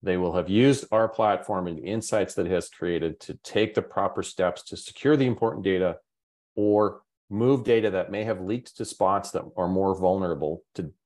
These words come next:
they would have proactively already done the data hygiene steps to make sure that when somebody clicks on that link for a fifty dollar Starbucks card and shouldn't have,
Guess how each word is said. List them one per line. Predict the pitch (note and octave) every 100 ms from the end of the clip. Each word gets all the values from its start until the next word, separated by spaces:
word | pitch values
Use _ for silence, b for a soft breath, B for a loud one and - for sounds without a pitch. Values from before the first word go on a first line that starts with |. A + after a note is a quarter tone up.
| _ _ -
they | E2+
would | E2 E2+
have | - -
proactively | G2 G2+ G#2+ G#2+ F#2+ F#2
already | F2+ F2+ F#2+ F#2+
done | G2 F#2
the | F2
data | C2+ F#2 E2
hygiene | E2+ F2 F2 E2
steps | - - D2 - - _ b _ _
to | -
make | F#2 E2+
sure | - G2 E2+
that | E2 D#2+ _
when | F2 F2 G#2+ A#2+
somebody | A2+ A2+ G#2+ G2 -
clicks | G#2+ G2 -
on | F#2+
that | F2+ F2+ F2
link | F2+ F2+
for | E2+ E2+
a |
fifty | E2+ E2+ F2
dollar | E2 D#2+ D2+
Starbucks | - - C3+ F#2 -
card | - E2 E2 D2 _ _ -
and | D#2+ -
shouldn't | B2 A2 E2+
have, | C#2+ C#2+ -